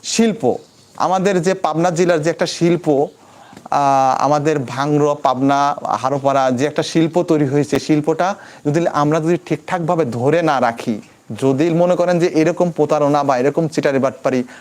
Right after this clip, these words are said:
আগলা ফুটনের কিছু ইউটিউবার আছে, ছোট বাচ্চা কাচ্চা, এরা যদি মনে করেন যে এইরকমভাবে ভিডিও করতে থাকে, আমাদের এলাকা থাকবে?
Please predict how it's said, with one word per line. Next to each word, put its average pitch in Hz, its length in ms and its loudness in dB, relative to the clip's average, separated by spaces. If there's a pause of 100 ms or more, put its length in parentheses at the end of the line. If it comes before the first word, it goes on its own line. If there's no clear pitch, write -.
(240)
আগলা 196 320 0
ফুটনের 190 400 0
কিছু 165 220 -2
ইউটিউবার 151 400 2
আছে, 143 160 0
ছোট 143 220 -4
বাচ্চা 131 320 -2
কাচ্চা, 120 400 -4 (760)
এরা 165 240 0
যদি 143 340 0
মনে 156 240 2
করেন 165 280 0
যে 165 100 0
এইরকমভাবে 156 640 0
ভিডিও 127 360 0
করতে 139 380 -2
থাকে, 131 500 -4
আমাদের 131 260 0
এলাকা 120 340 -2
থাকবে? 113 600 -4